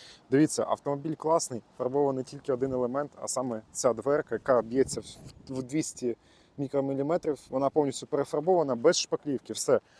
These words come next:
Весь автомобіль повністю, окрім дверки, в рідній фарбі.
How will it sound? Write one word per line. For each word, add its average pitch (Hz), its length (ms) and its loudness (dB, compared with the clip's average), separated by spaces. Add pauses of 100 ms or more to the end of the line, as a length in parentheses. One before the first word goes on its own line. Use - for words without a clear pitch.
(260)
Весь 160 220 6
автомобіль 156 500 0
повністю, 160 560 0
окрім 139 260 0
дверки, 139 400 4
в 120 80 -4
рідній 127 280 -4
фарбі. 110 380 2